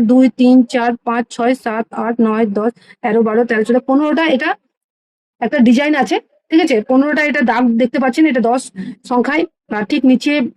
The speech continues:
হিন্দিতে রুপাইয়া আর এই রুপিস লেখা আছে, ঠিক আছে। তো এটা হচ্ছে রিভার্স সাইড। তো এই কয়েনটা আপনার বায়োমেটালিক, মানে দুটো চারটে মেটাল থেকে ছাপা হয়েছিল, তাই এই কয়েনটাকে বায়োমেটালিক কয়েন বলা হয়। এর ওজন সেভেন পয়েন্ট সেভেন ওয়ান গ্রাম,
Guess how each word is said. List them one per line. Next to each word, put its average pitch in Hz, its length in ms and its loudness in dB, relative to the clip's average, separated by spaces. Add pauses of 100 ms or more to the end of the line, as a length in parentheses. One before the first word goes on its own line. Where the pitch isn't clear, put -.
(240)
হিন্দিতে 254 360 2
রুপাইয়া 262 420 2
আর 254 100 2
এই 240 220 4
রুপিস 220 260 2
লেখা 202 240 -2
আছে, 214 120 -4 (300)
ঠিক 311 120 0
আছে। 285 200 2
তো 254 120 2
এটা 269 140 -2
হচ্ছে 262 200 0
রিভার্স 262 300 2
সাইড। 185 180 -6 (420)
তো 254 40 0 (180)
এই 339 100 0
কয়েনটা 311 400 0 (360)
আপনার 294 340 -2 (220)
বায়োমেটালিক, 294 640 0
মানে 262 220 0 (580)
দুটো 262 260 0 (180)
চারটে 320 260 -4
মেটাল 277 260 0
থেকে 269 220 0 (520)
ছাপা 247 220 -4
হয়েছিল, 294 260 -2
তাই 285 180 -2
এই 277 80 -2
কয়েনটাকে 277 360 0 (320)
বায়োমেটালিক 262 560 0
কয়েন 254 180 2
বলা 262 160 2
হয়। 285 180 -2
এর 233 80 0
ওজন 240 280 0 (400)
সেভেন 269 240 0
পয়েন্ট 285 280 -4
সেভেন 262 200 2
ওয়ান 269 220 0
গ্রাম, 277 200 2